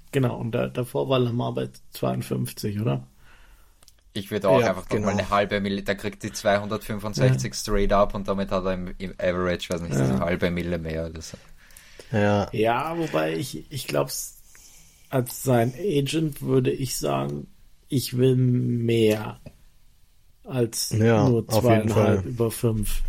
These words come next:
Speaker 2: Klar,
Speaker 1: Also,
Speaker 2: klar.
Speaker 1: ja, wird, wird interessant. Ähm, ja.
Speaker 3: Was mich ein bisschen aufregt, was ich ehrlich sagen muss, ist,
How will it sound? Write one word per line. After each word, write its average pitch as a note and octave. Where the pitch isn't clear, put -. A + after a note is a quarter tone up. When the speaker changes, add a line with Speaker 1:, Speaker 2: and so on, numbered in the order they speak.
Speaker 2:
Klar, -
Speaker 1:
Also, A2+
Speaker 2:
klar. F2
Speaker 1:
ja, B2
wird, -
wird C3
interessant. B2+
Ähm, A#2
ja. A#2+
Speaker 3:
Was B2
mich F3+
ein C#3+
bisschen D3+
aufregt, A2+
was A#2
ich A#2+
ehrlich A#2+
sagen G#2
muss, G#2
ist, -